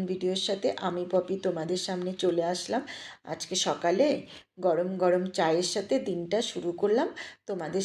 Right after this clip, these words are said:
সাথে নিয়ে। তো কিছুক্ষণ আমার সাথে থাকো আর ভিডিওটা দেখার অনুরোধ রইল তোমাদের। তো যে যেখান থেকে আমার এই ভিডিওটা দেখছো, ভিডিওটা দেখার জন্য তোমাদের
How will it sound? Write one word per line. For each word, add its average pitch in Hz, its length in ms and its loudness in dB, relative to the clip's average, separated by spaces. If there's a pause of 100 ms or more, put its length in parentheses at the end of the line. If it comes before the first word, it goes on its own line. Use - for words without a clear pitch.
সাথে 226 260 2
নিয়ে। 240 220 0 (320)
তো - 100 -6
কিছুক্ষণ 214 500 0
আমার 190 300 2
সাথে 202 220 2
থাকো 208 280 0
আর 370 100 6
ভিডিওটা 190 460 4
দেখার 190 340 4
অনুরোধ 190 400 2 (100)
রইল 196 280 6
তোমাদের। 190 440 2 (540)
তো 208 120 0 (240)
যে 190 140 10
যেখান 185 340 2
থেকে 190 200 2
আমার 180 200 2
এই 185 100 2
ভিডিওটা 180 400 2
দেখছো, 196 340 2
ভিডিওটা 196 420 2
দেখার 170 300 0
জন্য 185 200 -4
তোমাদের 196 320 -2